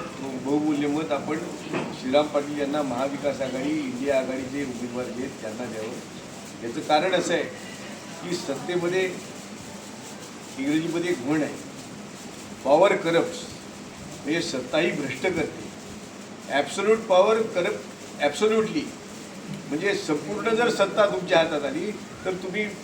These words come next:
संपूर्ण भ्रष्टाचारी होता. आज तो भ्रष्टाचाराचा कळस या भाजपच्या सरकारने घातला आहे आणि याच्यापासून जर आपल्याला सुटका करून घ्यायची सामान्य माणसाची, तुमच्या मैतीच्या, म-, मैताच्या कापडाला देखील जीएसटी आहे, तुमच्या आट्याला देखील जीएसटी आहे,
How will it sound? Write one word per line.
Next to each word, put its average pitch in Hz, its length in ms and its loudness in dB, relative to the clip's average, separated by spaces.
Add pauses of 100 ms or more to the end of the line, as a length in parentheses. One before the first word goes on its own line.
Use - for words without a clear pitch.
(140)
संपूर्ण 240 460 4
भ्रष्टाचारी 160 540 2
होता. - 220 -4 (800)
आज 190 160 10 (100)
तो 220 80 8
भ्रष्टाचाराचा 190 640 4
कळस 185 480 0
या 190 120 6
भाजपच्या 156 560 -2
सरकारने 123 440 -6
घातला 110 260 -10
आहे - 160 -12 (1080)
आणि 180 160 4
याच्यापासून 214 560 6
जर 220 80 6
आपल्याला 214 300 4
सुटका 185 240 0
करून 190 220 0
घ्यायची 175 340 0
सामान्य 156 380 2
माणसाची, 143 500 -2 (500)
तुमच्या 175 280 4
मैतीच्या, 180 560 6
म-, 160 360 2
मैताच्या 185 360 2
कापडाला 202 400 4
देखील 196 220 0
जीएसटी 175 320 4
आहे, 147 220 0 (760)
तुमच्या 190 340 8
आट्याला 196 380 6
देखील 208 260 2
जीएसटी 202 360 2
आहे, 156 200 -2